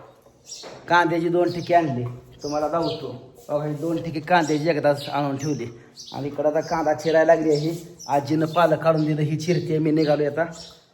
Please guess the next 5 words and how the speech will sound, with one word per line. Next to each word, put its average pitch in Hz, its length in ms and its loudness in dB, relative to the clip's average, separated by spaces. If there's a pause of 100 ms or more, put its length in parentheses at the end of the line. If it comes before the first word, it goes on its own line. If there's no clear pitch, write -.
(300)
अंकिता 147 420 -4 (140)
शाळेवर, 156 340 4 (400)
पालक 151 320 4
मीटिंग 156 280 -2
होती. 135 300 -6